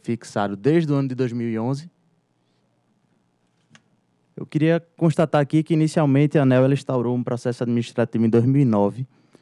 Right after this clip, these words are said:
que resultou na edição da Resolução Homologatória mil duzentos e trinta e seis barra dois mil e onze. Essa foi responsável por alterar os percentuais das áreas inundárias do Reservatório Único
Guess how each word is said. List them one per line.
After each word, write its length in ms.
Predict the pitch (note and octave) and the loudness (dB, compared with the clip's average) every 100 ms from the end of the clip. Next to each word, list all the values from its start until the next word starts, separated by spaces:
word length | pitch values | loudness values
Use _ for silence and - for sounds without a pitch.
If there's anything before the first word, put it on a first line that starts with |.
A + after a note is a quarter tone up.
| _ _ - | _ _ -4
que 80 | |
resultou 420 | A#2+ C3+ C3+ C3+ C#3 | 0 2 0 2 2
na 100 | C#3 | 2
edição 240 | - C3 | 0 0
da 100 | C3+ | 2
Resolução 420 | C3 C3+ C3+ B2+ | 2 0 -2 -2
Homologatória 540 | C3 C3 C3 B2+ B2 B2 | 0 0 0 -2 0 2
mil 200 | C#3 D#3+ | 2 4
duzentos 340 | D3+ C#3+ C3+ | 4 2 0
e 40 | |
trinta 240 | C3+ C#3+ C#3+ | 0 0 2
e 60 | |
seis 440 | B2+ - A#2 A#2+ - _ _ _ _ | 0 2 2 0 -6 _ _ _ _
barra 220 | - A#2+ C3 | -2 0 2
dois 160 | B2+ | 2
mil 160 | B2+ D#3 | 4 4
e 100 | C3 | 4
onze. 320 | G2+ F#2 F#2+ _ _ - | 0 -4 -12 _ _ -6
Essa 240 | A#2 B2 | -4 -4
foi 120 | C#3 C3+ | -4 -4
responsável 520 | C3+ C#3 A#2+ A2 A2+ | -2 -4 -4 -4 -4
por 120 | B2 | -2
alterar 400 | B2+ B2+ A#2+ A2 | -2 -2 -2 -2
os 120 | A#2 | -6
percentuais 800 | - A#2+ C3 B2 A#2 G2 A2 - _ _ _ _ - | -8 -8 -8 -6 -2 -2 -4 -8 _ _ _ _ -6
das 220 | A2 A#2 | -2 0
áreas 280 | B2 D3 C#3+ | 2 2 0
inundárias 500 | D3 C3 G#2+ G#2+ G#2+ | 0 0 -2 -2 -4
do 240 | A2 A2 | -4 -4
Reservatório 600 | G#2+ A2+ A2+ A#2 C3+ C#3 | -4 -4 -4 -2 -2 0
Único 500 | A2+ A2 A#2+ - D3+ | 0 0 -2 -2 -4